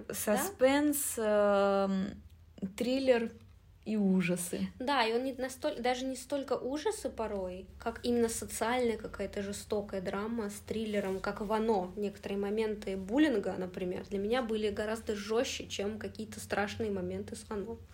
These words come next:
Speaker 1: Вот, поэтому это страх во всех проявлениях. Проявлениях человеческих и нечеловеческих. Так что читайте Кинга.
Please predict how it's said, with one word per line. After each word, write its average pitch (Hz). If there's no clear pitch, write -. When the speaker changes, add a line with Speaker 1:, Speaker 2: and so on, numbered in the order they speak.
Speaker 1:
Вот, 185
поэтому 196
это 214
страх 247
во 330
всех 320
проявлениях. 208
Проявлениях 208
человеческих 233
и 247
нечеловеческих. 202
Так -
что -
читайте 202
Кинга. 320